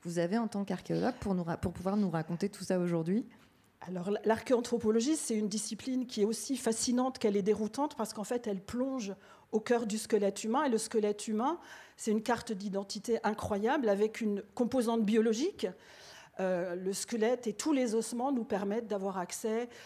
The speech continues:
Speaker 2: au, à l-, au, au, au sexe du sujet, à son âge, à son décès, à sa stature, sa robustesse. En fait, on lui fait passer une visite médicale et on arrive à le connaître un petit peu mieux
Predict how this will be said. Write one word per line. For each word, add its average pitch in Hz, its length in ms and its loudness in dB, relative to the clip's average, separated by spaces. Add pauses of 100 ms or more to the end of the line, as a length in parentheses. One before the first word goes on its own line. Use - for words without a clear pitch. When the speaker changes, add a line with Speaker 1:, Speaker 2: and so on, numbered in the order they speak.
(320)
Speaker 2:
au, 180 460 -2
à 180 100 0
l-, 185 220 0
au, 170 380 -6
au, 175 180 -6
au 196 80 2
sexe 220 460 0
du 180 160 -8
sujet, 202 420 0
à 208 100 0
son 196 240 -4
âge, 196 240 -2
à 190 60 -6
son 185 160 -10
décès, 220 560 -2 (300)
à 170 80 -8
sa 185 180 -8
stature, 226 540 -6
sa 208 100 -2
robustesse. 196 500 2
En 214 60 -4
fait, 247 200 0
on 220 40 0
lui 214 100 2
fait 214 120 2
passer 214 260 0
une 214 80 2
visite 208 300 -2
médicale 196 480 0 (420)
et 202 80 0
on 214 100 4
arrive 220 380 4
à 202 220 4 (320)
le 233 200 8
connaître 269 520 4
un 214 80 2
petit 214 180 -2
peu 233 160 2
mieux 247 300 4